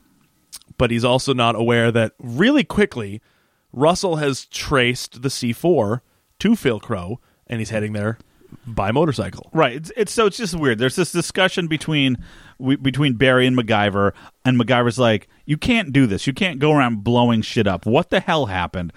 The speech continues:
Speaker 1: Right.
Speaker 2: And, and Barry's basically like, "You wouldn't understand. I had a vision." MacGyver's like, "Well, fine. What?" And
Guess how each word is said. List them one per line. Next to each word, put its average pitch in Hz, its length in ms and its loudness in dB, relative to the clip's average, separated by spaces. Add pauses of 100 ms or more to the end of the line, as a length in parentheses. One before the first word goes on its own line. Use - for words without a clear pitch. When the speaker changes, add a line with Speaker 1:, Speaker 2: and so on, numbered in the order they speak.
(140)
Speaker 1:
Right. 123 180 2
Speaker 2:
And, 117 300 4 (100)
and 117 280 4
Barry's 127 280 4
basically 117 180 0
like, 113 120 -2
"You 185 100 2
wouldn't 135 200 4
understand. 101 480 -2
I 104 40 0
had 113 140 2
a 104 60 2
vision." 98 400 2
MacGyver's 104 340 0
like, - 140 -8 (320)
"Well, 139 320 2
fine. 120 300 0
What?" 104 100 -2
And - 80 -16